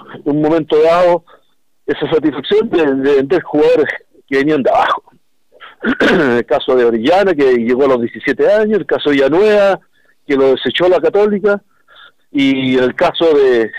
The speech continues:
Di Santo, que viene de abajo, de las divisiones inferiores, y Humberto, que había llegado y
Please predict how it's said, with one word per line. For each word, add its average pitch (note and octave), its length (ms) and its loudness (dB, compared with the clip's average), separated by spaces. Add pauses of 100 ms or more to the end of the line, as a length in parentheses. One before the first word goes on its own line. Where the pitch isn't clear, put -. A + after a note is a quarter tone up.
(100)
Di C3 160 -4 (100)
Santo, F#3 320 0
que D3 80 -2
viene D3 200 0
de C#3+ 100 4
abajo, G3+ 600 0
de D#3 100 -2
las C3+ 100 2
divisiones C3+ 400 0
inferiores, A3+ 540 0 (640)
y C#3+ 100 -4
Humberto, F3+ 440 0
que E3 200 2
había D#3 220 4
llegado E3 440 2
y C3 160 0